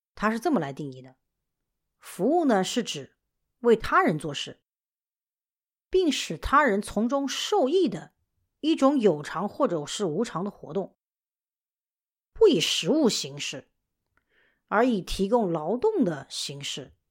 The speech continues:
来满足他人的某种特殊的需要。乍一听呢，这个定义非常的宽泛，而我呢，也并不想把软件及服务这个观点拿出来做文章。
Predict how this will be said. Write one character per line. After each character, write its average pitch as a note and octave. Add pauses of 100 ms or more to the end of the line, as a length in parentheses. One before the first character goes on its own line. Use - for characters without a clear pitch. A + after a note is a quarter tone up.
(420)
来 D#3+
满 D3
足 C#3+
他 D#3
人 C#3+
的 C#3+
某 C#3+
种 D3+ (180)
特 G3+
殊 C4
的 F3
需 -
要。 - (2250)
乍 F4+
一 A3
听 G#3
呢， D#3+
这 A#3+
个 G3
定 G#3
义 F3+
非 G#3+
常 D#3+
的 E3
宽 F3+
泛， - (1600)
而 F4
我 F#3+
呢， A3+
也 A#3
并 F#4
不 G#3
想 F3
把 C#3+
软 D3+
件 A#3
及 A3
服 A3
务 G3+
这 A#3
个 D#3+
观 A3+
点 E3+
拿 C#3
出 -
来 D#3
做 E3
文 C3+
章。 C#3+